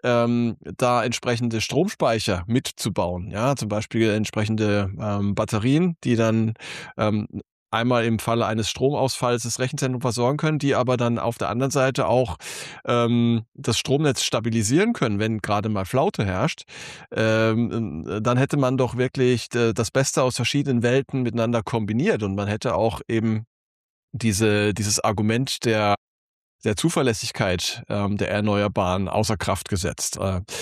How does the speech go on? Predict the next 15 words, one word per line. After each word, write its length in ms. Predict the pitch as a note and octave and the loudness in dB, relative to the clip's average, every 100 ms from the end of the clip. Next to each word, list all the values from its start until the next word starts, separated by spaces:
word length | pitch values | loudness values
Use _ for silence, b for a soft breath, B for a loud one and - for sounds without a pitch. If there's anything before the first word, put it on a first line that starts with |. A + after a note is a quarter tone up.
| B B - | B B -6
also 260 | - G#2 | -2 -2
man 160 | F2 A2 | 0 2
musste 300 | B2 C#3+ D#3+ | 2 2 2
einfach 240 | B2 C#3 | 2 2
auch 160 | B2+ C3 | 0 0
mal 560 | C3 C3 B2+ B2+ - A2+ | 2 2 2 2 0 -2
von, 640 | C3 B2+ A#2+ A2 D2+ A1+ - - - | -2 0 0 -2 -6 -14 -20 -20 -20
von 220 | - B2+ | -4 0
der 140 | A2+ | 2
Wirtschaft, 320 | A2+ C#3+ D#3+ C#3 | 0 0 0 2
aber 160 | A#2+ | 2
auch 100 | B2 | 2
von 140 | - C#3 | 0 0
der 100 | A#2 | 0
Politik 720 | - A2+ G2+ E3 - - | 0 -2 0 -4 -4 -16